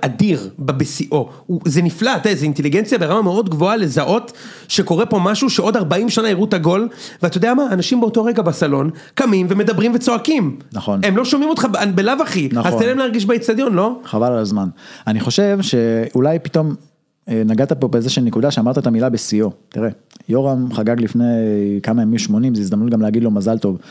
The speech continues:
Speaker 2: אני מקווה שגם יורם וגם, אה, רמי יגיעו אליהם אנשים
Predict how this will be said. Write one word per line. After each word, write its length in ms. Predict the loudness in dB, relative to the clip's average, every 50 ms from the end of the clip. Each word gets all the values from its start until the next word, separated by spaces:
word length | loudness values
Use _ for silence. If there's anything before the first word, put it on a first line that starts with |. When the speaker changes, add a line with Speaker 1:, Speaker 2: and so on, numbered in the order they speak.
| -18 -6 -2
Speaker 2:
אני 100 | 0 0
מקווה 320 | 0 2 0 2 0 2
שגם 300 | 0 0 0 0 0 0 2
יורם 300 | 0 2 2 2 0 0
וגם, 360 | 0 0 0 0 0 0 0
אה, 160 | 0 0 0 0
רמי 240 | 0 0 2 2 0
יגיעו 500 | 0 0 0 0 2 2 2 2 2 2
אליהם 420 | 0 0 0 0 0 0 0 0 0
אנשים 440 | 2 0 0 0 0 0 0 2